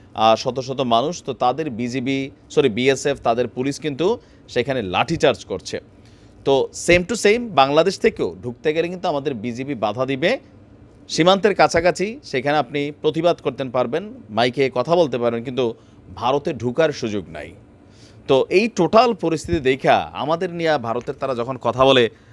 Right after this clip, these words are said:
আমাদের মনে হয় যে সরকার এটার একটা মশা মাছির মতন কথাটা মনে করে, এতটা হালকা নেয়।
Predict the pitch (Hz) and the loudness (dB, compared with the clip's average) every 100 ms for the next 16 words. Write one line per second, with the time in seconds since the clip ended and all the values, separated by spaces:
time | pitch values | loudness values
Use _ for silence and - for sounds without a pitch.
0 | - - 101 135 135 135 127 127 127 - | -20 -2 4 6 4 2 0 0 -2 -2
1 | 117 107 131 120 123 123 127 117 120 139 | -2 0 -2 0 -2 -2 -2 -2 0 0
2 | 139 127 135 127 120 117 110 117 117 117 | 2 0 -2 -6 -6 -4 -2 0 2 2
3 | 113 95 82 - - - - 123 143 113 | 0 -4 -10 -14 -20 -2 0 0 0 2
4 | 113 120 135 117 82 | 4 4 2 0 -2